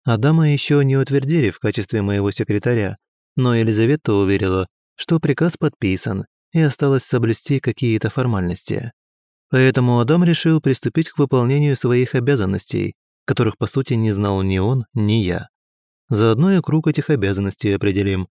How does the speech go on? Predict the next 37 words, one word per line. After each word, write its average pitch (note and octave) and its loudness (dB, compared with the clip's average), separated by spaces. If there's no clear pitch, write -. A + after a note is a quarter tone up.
потому C3+ 0
что C3 0
в A2+ 0
задачи B2 0
секретаря A#2+ 0
сейчас G2 -4
входило E3 2
письма D#3+ -2
писать G2 -2
за F#2+ -2
патронов, A#2+ -2
и A#2+ 2
на G2+ 2
этом, C3 0
в G#2 -2
общем-то, A2 -4
и - -4
всё. E2+ -8
Но B2+ 2
мне A#2+ 2
пишущая B2 0
машина A#2 0
«Адам» A2+ 0
была A2+ 2
не A2 2
нужна. A#2 -2
Мне A#2 2
нужен F#2+ 0
был G2 2
помощник, A2+ -4
который C3+ 2
как - 0
минимум A#2+ 2
будет A2 0
держать A2 2
в - -18
памяти, B2 0